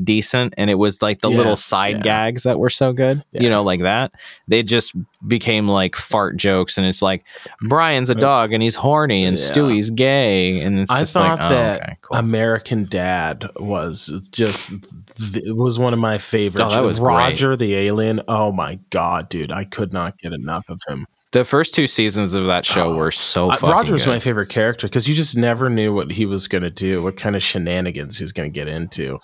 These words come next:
Speaker 2: But now I'm, like, team Rick
Speaker 1: Mm-hmm.
Speaker 2: and Morty. Uh, I don't watch enough South Park. I
Speaker 1: Oh,
Speaker 2: do
Speaker 1: God.
Speaker 2: not watch enough.
Speaker 1: I hate Rick and Morty.
Speaker 2: Get out. How dare you?
Speaker 1: <laughs>
Speaker 2: How do you, wait,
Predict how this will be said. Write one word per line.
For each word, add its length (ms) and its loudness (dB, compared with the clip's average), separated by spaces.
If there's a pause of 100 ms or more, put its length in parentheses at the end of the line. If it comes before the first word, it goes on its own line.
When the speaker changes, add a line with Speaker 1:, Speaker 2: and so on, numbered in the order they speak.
(340)
Speaker 2:
But 160 0
now 260 2
I'm, 80 0
like, 240 0
team 300 2
Rick 180 4
Speaker 1:
Mm-hmm. 80 2
Speaker 2:
and 80 2
Morty. 580 0
Uh, 380 0
I 120 2
don't 320 2
watch 300 0
enough 360 0
South 460 -2
Park. 360 0
I 140 2
Speaker 1:
Oh, 80 -2
Speaker 2:
do 100 0
Speaker 1:
God. 100 4
Speaker 2:
not 240 2
watch 300 -2
enough. 220 -4 (720)
Speaker 1:
I 60 -12
hate 200 -2
Rick 180 -4
and 100 -2
Morty. 260 0 (260)
Speaker 2:
Get 180 0
out. 280 -4 (840)
How 200 2
dare 380 0
you? 400 -2
Speaker 1:
<laughs> 80 -20
Speaker 2:
How 800 2
do 180 0
you, 120 -6
wait, 260 2